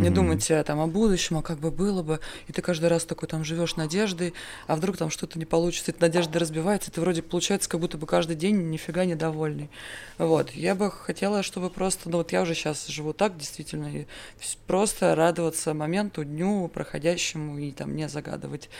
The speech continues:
Speaker 1: на будущее. Естественно, нужно мечтать, но не ставить там какую-то самоцель, там, добиться чего-то, там, я не знаю, там, стать миллиардером. А вдруг ты не станешь, и что, ты, получается,
Speaker 2: Ну,
Speaker 1: прожить всю жил-,
Speaker 2: ну или
Speaker 1: всю
Speaker 2: ты,
Speaker 1: жизнь
Speaker 2: наоборот,
Speaker 1: зря?
Speaker 2: стал, и что дальше?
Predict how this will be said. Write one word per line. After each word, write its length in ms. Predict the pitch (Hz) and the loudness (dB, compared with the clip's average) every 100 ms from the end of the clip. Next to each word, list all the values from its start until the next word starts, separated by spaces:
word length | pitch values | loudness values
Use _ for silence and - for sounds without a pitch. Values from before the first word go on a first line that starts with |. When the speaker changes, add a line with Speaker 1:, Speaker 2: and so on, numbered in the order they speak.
| - - | -16 -6
Speaker 1:
на 120 | 170 | -2
будущее. 380 | 165 175 156 156 156 180 | 0 0 0 -2 -2 -2
Естественно, 440 | 180 208 185 156 | 4 4 4 -2
нужно 220 | 151 143 | -4 -2
мечтать, 540 | 151 156 - 202 214 - - - - | -2 -2 2 2 2 -2 -18 -14 0
но 240 | 170 170 | 4 6
не 100 | 160 | 4
ставить 440 | 156 - 151 143 139 | 0 2 2 2 -2
там 200 | 139 143 | -6 -8
какую-то 720 | - - 147 139 143 143 - | -12 -8 -8 -8 -8 -6 -6
самоцель, 920 | - - 151 143 - 165 165 135 131 | -4 0 0 0 0 2 2 0 -10
там, 180 | 127 127 | -10 -8
добиться 420 | 123 127 139 - - | -8 -8 -10 -10 -8
чего-то, 400 | - 117 127 - | -8 -10 -14 -14
там, 160 | 127 | -12
я 60 | 131 | -12
не 80 | 127 | -12
знаю, 240 | - 127 | -12 -14
там, 100 | 123 | -12
стать 260 | - 147 143 | 0 0 0
миллиардером. 560 | 147 143 139 135 131 - - - | -2 -2 -2 -6 -6 -12 -10 -4
А 80 | |
вдруг 200 | 165 185 | -2 -2
ты 100 | - | -2
не 80 | 147 | -4
станешь, 420 | 143 139 135 135 | -4 -4 -4 -4
и 40 | - | -6
что, 180 | - 139 | -6 -8
ты, 100 | - | -8
получается, 420 | 143 - 151 - | -8 -4 -4 -2
Speaker 2:
Ну, 60 | |
Speaker 1:
прожить 240 | 151 147 160 | -2 -2 -4
всю 140 | - | -6
жил-, 200 | 156 156 | -6 0
Speaker 2:
ну 160 | 123 135 | 6 8
или 200 | 131 123 | 10 8
Speaker 1:
всю 80 | 117 | 6
Speaker 2:
ты, 60 | |
Speaker 1:
жизнь 80 | 117 | 8
Speaker 2:
наоборот, 320 | 117 120 123 | 10 12 12
Speaker 1:
зря? 100 | - | 12
Speaker 2:
стал, 220 | 170 127 123 | 10 10 8
и 100 | - | 2
что 160 | - | 2
дальше? 340 | 98 95 - | 4 4 0